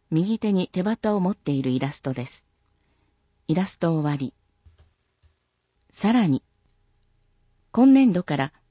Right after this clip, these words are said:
新たに設立されたグループや、新たな高齢者のメンバーが加入したグループには、ポイントが追加されます。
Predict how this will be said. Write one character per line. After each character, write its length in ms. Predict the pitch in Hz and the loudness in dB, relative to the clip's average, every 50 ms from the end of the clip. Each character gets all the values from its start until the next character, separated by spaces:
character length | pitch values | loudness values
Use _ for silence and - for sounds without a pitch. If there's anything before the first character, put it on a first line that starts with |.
| _ _ _ - | _ _ _ -2
新 180 | 208 233 262 | 0 0 2
た 120 | - 240 220 | 2 2 0
に 120 | 185 170 170 | 0 0 -2
設 280 | - 170 - - 233 | -2 -6 -4 -4 -2
立 240 | 233 240 - - - | -2 -2 -4 -6 -6
さ 100 | - 202 | -6 -4
れ 120 | 202 208 | -4 -4
た 160 | 196 - 196 190 | -2 -2 -2 -2
グ 140 | - 185 | -2 0
ル 140 | 185 220 214 | 0 0 0
ー 40 | 190 | -2
プ 120 | - 147 | -2 -4
や、 220 | 143 139 135 135 - _ _ _ _ - | -2 -2 -2 -4 -6 _ _ _ _ -4
新 180 | - 226 254 247 | 0 0 0 2
た 140 | - 185 | 0 0
な 120 | 170 160 - | 0 0 -2
高 200 | - 214 220 247 | -2 -2 0 2
齢 140 | 269 254 247 | 2 2 2
者 140 | - 190 165 | 0 0 0
の 120 | 156 156 | 0 0
メ 140 | 170 214 240 | 2 2 2
ン 80 | 226 190 | 2 2
バ 180 | 170 151 147 | 2 0 0
ー 20 | 139 | 0
が 140 | 135 131 | -2 -4
加 160 | - - 151 170 | -4 -4 -2 0
入 200 | 190 208 208 202 | 0 0 0 -2
し 80 | - | -4
た 140 | - 190 180 | -4 -6 -4
グ 140 | 170 - 185 | -4 -2 -2
ル 120 | 202 190 | -2 -2
ー 40 | 185 | -2
プ 120 | - 156 | -2 -2
に 140 | 143 143 139 | 0 0 0
は、 160 | 139 131 123 _ _ _ _ _ | 0 -2 -4 _ _ _ _ _
ポ 140 | - 156 190 | -4 0 2
イ 80 | 233 247 | 2 2
ン 40 | |
ト 140 | - - 226 | 2 2 0
が 120 | 214 208 202 | 0 0 -2
追 200 | - 190 190 - | -2 -4 -4 -2
加 140 | - 170 | -4 -6
さ 120 | - - 151 | -4 -2 -2
れ 120 | 147 147 | 0 0
ま 120 | 135 131 143 | 0 -2 -4
す。 220 | - - - | -8 -14 -20